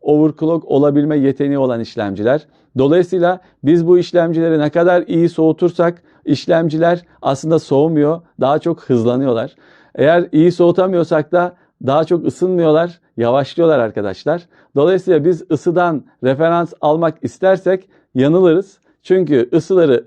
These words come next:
aşağı yukarı aynı ısılarda kalır. Sadece hızları değişiyor arkadaşlar. Dolayısıyla bu testimizde size bunu aktarmaya, göstermeye çalışacağız.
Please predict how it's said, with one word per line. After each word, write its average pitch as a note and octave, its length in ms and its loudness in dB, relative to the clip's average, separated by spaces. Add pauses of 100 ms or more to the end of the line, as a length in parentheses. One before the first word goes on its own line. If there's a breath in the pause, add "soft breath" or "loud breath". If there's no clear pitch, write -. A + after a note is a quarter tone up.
aşağı F#3 400 -2
yukarı E3+ 300 0
aynı F3 340 -4
ısılarda F3 460 -2
kalır. F#3 360 0 (240 soft breath)
Sadece F#3 440 0
hızları C#3+ 500 0
değişiyor B2+ 360 -2
arkadaşlar. G#2+ 600 -4 (440 soft breath)
Dolayısıyla F3+ 720 2 (100)
bu D#3+ 180 -2
testimizde E3+ 600 0
size D3+ 240 0
bunu D#3+ 160 0
aktarmaya, E3+ 540 -2
göstermeye E3 560 -2
çalışacağız. E3+ 600 -2